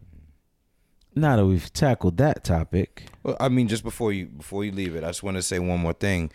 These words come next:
Speaker 1: Okay.
Speaker 2: Um, just to piggyback off what we were saying earlier, I think, so privilege works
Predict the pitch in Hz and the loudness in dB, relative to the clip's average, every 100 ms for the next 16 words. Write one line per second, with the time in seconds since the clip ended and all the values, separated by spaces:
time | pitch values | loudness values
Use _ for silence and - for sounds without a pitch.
0 | - 95 101 104 - 98 92 87 80 73 | -2 0 2 0 2 2 2 2 -2 -6
1 | - - 107 104 - 98 117 95 87 92 | -12 -4 -2 0 -2 -2 -2 -2 0 0
2 | 87 90 85 90 82 85 82 - 85 78 | 0 0 -2 0 0 0 -2 -4 -4 -2
3 | 80 104 90 80 69 - - - _ _ | 0 2 4 4 2 -2 -18 -20 _ _
4 | _ _ _ 101 101 - 127 127 - - | _ _ _ -4 -4 0 0 2 -2 -16
5 | - _ _ _ _ _ _ _ _ _ | -20 _ _ _ _ _ _ _ _ _
6 | _ _ _ _ _ _ _ _ - - | _ _ _ _ _ _ _ _ -8 2
7 | 131 113 - _ - - 165 151 147 113 | 4 4 2 _ -10 2 4 6 4 2
8 | 104 - - - - 113 113 101 - - | -4 -8 -14 -20 -4 2 4 2 -2 -6
9 | - | -8